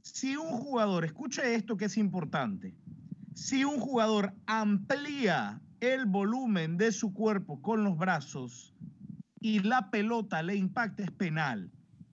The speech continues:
Y si lo que hizo el señor Iván Perisic no es ampliar el volumen de su cuerpo con su mano, ¿qué es? Por eso a mí me parece que es muy claro que es penal,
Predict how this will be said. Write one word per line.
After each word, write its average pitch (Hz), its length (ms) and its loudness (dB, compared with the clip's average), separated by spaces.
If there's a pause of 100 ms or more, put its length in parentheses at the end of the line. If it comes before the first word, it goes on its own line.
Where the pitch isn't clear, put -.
(440)
Y 240 340 -4
si 240 300 -2
lo 233 200 2
que 240 140 -2
hizo 285 280 -4
el 247 80 -4
señor 247 280 0
Iván 254 300 0
Perisic 185 600 -2
no 208 280 2
es 185 400 -2 (520)
ampliar 214 640 2
el 165 120 -2
volumen 202 420 0
de 190 100 0
su 180 140 -4
cuerpo 180 340 -4
con 214 200 0
su 226 180 0
mano, 165 480 2 (460)
¿qué 262 420 0
es? - 340 -4 (480)
Por 220 140 4
eso 277 200 -2
a 262 40 2
mí 269 140 -2
me 285 100 -2
parece 240 320 -4
que 247 80 -4
es 226 60 4
muy 254 260 0
claro 302 420 0
que 220 100 -2
es 170 80 -2
penal, 170 500 -2